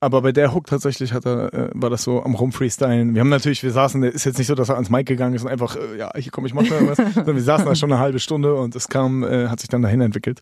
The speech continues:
Speaker 1: Aber tatsächlich, äh, ist es ungefähr so. So oder so ähnlich.
Speaker 2: So oder so ähnlich. Und das Thema Geld ist auf jeden Fall eins, was uns ja alle irgendwie leider angeht.
Speaker 1: Ja, außer wenn jetzt hier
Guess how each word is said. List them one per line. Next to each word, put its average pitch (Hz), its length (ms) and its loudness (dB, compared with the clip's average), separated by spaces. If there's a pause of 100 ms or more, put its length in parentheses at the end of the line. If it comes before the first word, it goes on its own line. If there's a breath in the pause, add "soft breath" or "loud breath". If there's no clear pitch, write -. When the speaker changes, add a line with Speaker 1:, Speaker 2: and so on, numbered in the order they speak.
(120)
Speaker 1:
Aber 151 380 2 (300)
tatsächlich, 131 680 -2
äh, 143 200 2
ist 147 160 -8
es 107 100 -14
ungefähr 98 340 -6
so. 98 120 -14 (200)
So 131 120 -2
oder 185 240 4
so 196 100 2
ähnlich. 165 340 -6
Speaker 2:
So 214 140 2
oder 330 160 2
so 277 80 0
ähnlich. 190 380 0 (240 loud breath)
Und 226 160 2
das 220 100 -2
Thema 240 240 2
Geld 220 340 0
ist - 160 -4
auf 220 120 0
jeden 226 120 2
Fall 202 140 0
eins, 202 300 0
was 190 260 -2 (140)
uns 190 160 0
ja 175 120 2
alle 196 320 0
irgendwie 196 680 0 (280)
leider 180 580 2 (420)
angeht. 196 480 0
Speaker 1:
Ja, 165 520 4
außer 160 280 2
wenn 151 100 2
jetzt 147 180 0
hier 160 200 2